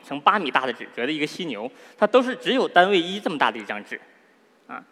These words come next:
它不能多也不能少，而且里面结构要合理，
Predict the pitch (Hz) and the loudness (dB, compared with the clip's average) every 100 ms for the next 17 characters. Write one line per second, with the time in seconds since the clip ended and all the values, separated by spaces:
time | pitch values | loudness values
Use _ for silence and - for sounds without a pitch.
0 | _ - 214 254 190 196 - - 220 208 | _ 0 2 2 0 -4 -8 0 2 4
1 | 143 196 233 - 101 - - - 180 247 | 2 0 0 -2 -4 -6 -18 -2 0 0
2 | 190 117 139 143 - - - - 131 160 | 0 -2 -2 -4 -10 -20 -20 -10 0 2
3 | 208 175 127 - - - - 151 - 208 | 4 2 0 -8 -20 -6 -2 0 2 2
4 | 135 | 0